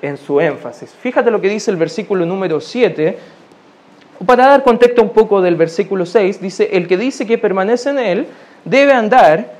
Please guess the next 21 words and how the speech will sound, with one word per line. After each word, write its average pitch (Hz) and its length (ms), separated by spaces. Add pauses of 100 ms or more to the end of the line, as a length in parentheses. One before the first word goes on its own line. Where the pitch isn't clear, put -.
(160)
como 170 320
él 170 160
anduvo". 139 560
Versículo 226 420
siete, 185 460
"Hermanos, 185 640 (240)
no 269 240
os 339 140
escribo 262 480
mandamiento 202 580
nuevo, 226 520 (220)
sino 202 380
el 285 60
mandamiento 254 760
antiguo 269 520
que 196 100
habéis 208 240
tenido 202 420
desde 180 240
el 208 100
principio. 214 640